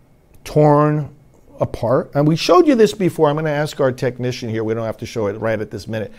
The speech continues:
but to get those pictures again, um, of the, um, the unborn baby. Uh, we're gonna show you the baby at seven weeks and eight weeks. We've shown you these, these pictures before, and also we have a diagram of how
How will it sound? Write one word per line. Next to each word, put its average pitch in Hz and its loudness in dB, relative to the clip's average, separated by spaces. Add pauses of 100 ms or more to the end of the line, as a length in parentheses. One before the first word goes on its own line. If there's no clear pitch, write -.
(280)
but 131 -4
to 139 0
get 160 2
those 139 4
pictures 135 -2
again, 113 -4
um, 107 -4 (360)
of 120 0
the, 107 0
um, 92 -4 (1080)
the 120 2
unborn 127 4
baby. 120 2 (340)
Uh, 107 0
we're 117 -2
gonna 110 -4
show 117 0
you 110 0
the 104 -2
baby 117 2
at 98 -6
seven 120 -2
weeks 117 -2
and 98 -6
eight 120 -2
weeks. 117 -4
We've 110 -8
shown 123 -4
you 107 -2
these, 104 -2
these 107 -6
pictures 123 -6
before, 104 -4
and 90 -6
also 117 0
we 104 -2
have 101 -6
a 98 -6
diagram 101 -4
of 87 -8
how 92 -8